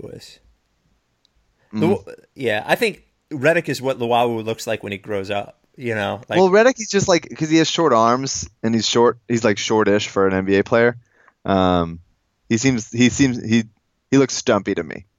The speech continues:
Speaker 2: and Luau is, like, long and sinewy. I'm all about it.
Speaker 1: The, uh,
Speaker 2: You're not gonna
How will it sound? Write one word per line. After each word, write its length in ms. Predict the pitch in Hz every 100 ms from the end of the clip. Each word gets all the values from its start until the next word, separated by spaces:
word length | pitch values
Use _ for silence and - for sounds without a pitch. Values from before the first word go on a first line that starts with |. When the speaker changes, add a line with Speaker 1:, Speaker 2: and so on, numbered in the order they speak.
| _ _ _ -
Speaker 2:
and 140 | 104
Luau 400 | 107 110 107 104
is, 120 | 101
like, 140 | 95 95
long 500 | 92 92 90 90 92
and 120 | 87
sinewy. 460 | 98 92 85 80 87 -
I'm 140 | 90 87
all 100 | 82
about 240 | 71 60 50
it. 80 | - _ _ _ _ _ _
Speaker 1:
The, 220 | 147 143 123
uh, 240 | 120 113 101
Speaker 2:
You're 80 | 107
not 160 | 104
gonna 120 | 98